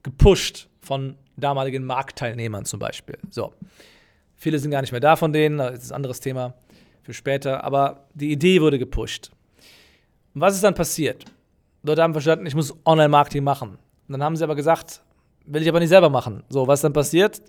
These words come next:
Da hat man gemerkt, okay, es besteht jetzt eine starke Nachfrage nach Social-Media-Agenturen. Ja, Leute, die Werbung schalten,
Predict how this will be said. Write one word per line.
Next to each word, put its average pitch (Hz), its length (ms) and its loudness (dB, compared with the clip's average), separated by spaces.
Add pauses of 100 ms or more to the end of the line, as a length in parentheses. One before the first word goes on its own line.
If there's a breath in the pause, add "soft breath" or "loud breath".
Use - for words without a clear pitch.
(100)
Da 147 40 -8
hat 143 80 -10
man 151 100 -6
gemerkt, 143 300 -2
okay, 185 380 -4 (340)
es - 120 -20
besteht 170 260 -8
jetzt 143 140 -12
eine 131 60 -10
starke 170 360 2
Nachfrage 151 800 -2 (640 soft breath)
nach 151 460 -6 (200)
Social-Media-Agenturen. 135 1400 -6
Ja, 113 100 -12
Leute, 139 200 -8
die 127 120 -10
Werbung 160 260 4
schalten, 135 640 -6